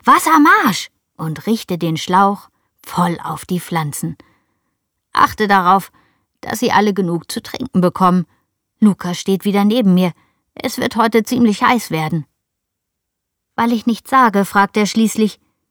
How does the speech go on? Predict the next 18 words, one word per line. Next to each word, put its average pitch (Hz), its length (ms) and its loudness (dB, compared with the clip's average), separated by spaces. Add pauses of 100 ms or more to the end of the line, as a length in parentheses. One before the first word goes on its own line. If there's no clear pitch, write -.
(760)
"Ziehst - 340 -12
du 143 80 -6
dich - 180 -10
bei 139 160 -6
solchen 147 340 -6
Temperaturen 147 760 -8
immer 220 260 -2
so 240 180 -6
warm 247 300 -2
an?" 269 240 4 (580)
"Ja, 262 480 2
leider, 247 500 2
meine 240 280 6
Ma", 285 400 4 (400)
äh, - 140 -18 (160)
setze 202 460 -4
ich - 280 0
an, 220 220 4